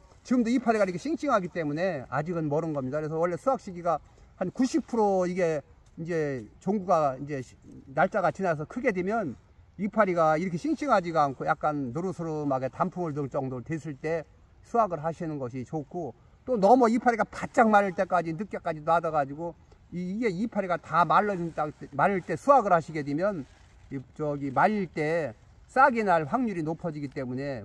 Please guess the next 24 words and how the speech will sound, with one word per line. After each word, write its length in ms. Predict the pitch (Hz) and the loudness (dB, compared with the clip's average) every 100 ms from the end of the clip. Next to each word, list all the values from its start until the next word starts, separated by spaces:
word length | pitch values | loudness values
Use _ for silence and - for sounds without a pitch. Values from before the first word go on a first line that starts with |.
| - | -10
그때는 320 | 165 180 151 | -6 -4 -4
좀 100 | 139 | -4
싹이 280 | 214 214 160 | -4 -6 -4
빨리 280 | 226 262 | -4 -2
나니까 540 | 214 160 131 151 160 123 _ - - | -2 -2 -2 -4 -4 -4 _ -20 -12
이 80 | 151 | -10
수확 260 | - 240 | -2 -2
시기를 280 | 180 165 147 | -2 -6 -4
너무 240 | 143 160 147 | -2 -2 -2
늦춰도 480 | 147 - 165 143 | -6 -6 -6 -2
안 120 | 123 117 | -2 -4
되고 300 | 123 156 139 | -8 -8 -10
최하 380 | - 226 165 - - - - | -4 -2 -2 -4 -16 -16 -8
한 120 | 156 | -6
구십 280 | - 220 233 | -4 -4 -4
프로 160 | - 190 | -6 -6
에서 180 | 151 | -6
구십오 400 | 151 190 202 185 147 | -6 -8 -6 -6 -8
프로 200 | 147 139 | -6 -4
여물었을 440 | 147 147 143 123 | -2 -4 -8 -10
때 160 | 120 131 | -12 -10
그때 300 | 170 - 151 | -10 -10 -8
수확하시는 580 | - 196 - 139 139 131 | -2 -2 -2 -6 -6 -10
것이, 320 | 117 127 | -10 -12